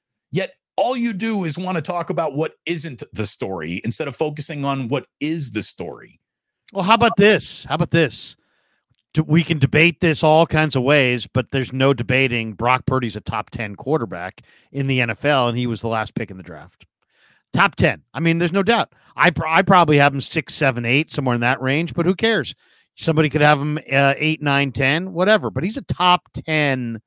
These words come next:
Speaker 2: quarterback in the N F L.
Speaker 1: Look
Speaker 2: He
Speaker 1: at it
Speaker 2: is.
Speaker 1: this way. How about this? No matter where you have him, you bump him up at least four places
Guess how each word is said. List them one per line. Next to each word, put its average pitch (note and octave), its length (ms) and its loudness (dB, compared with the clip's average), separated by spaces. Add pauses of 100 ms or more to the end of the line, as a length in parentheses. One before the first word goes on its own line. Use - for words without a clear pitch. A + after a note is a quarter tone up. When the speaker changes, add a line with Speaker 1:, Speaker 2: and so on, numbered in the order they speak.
(380)
Speaker 2:
quarterback B2 680 0
in A#2 80 -8
the A2+ 140 -4
N G#2 100 -8
F - 160 -18
L. - 140 -18 (260)
Speaker 1:
Look B3 120 4
Speaker 2:
He G#3 60 2
Speaker 1:
at G3 60 2
it - 80 -4
Speaker 2:
is. B3+ 60 -4
Speaker 1:
this A#3+ 120 -8
way. A#2 180 -10
How F#3 100 0
about G#3 180 -2
this? A2+ 200 -4 (120)
No G3 140 2
matter A#3 200 0
where F#3+ 300 0
you F#3 200 0
have F2+ 280 -4
him, D#2 300 -10 (320)
you E3 160 0
bump F#3 320 -4
him A3+ 300 -4
up F3 200 -4
at C#3 140 -10
least D3 340 -6
four F#3+ 560 -4
places F#2+ 840 -6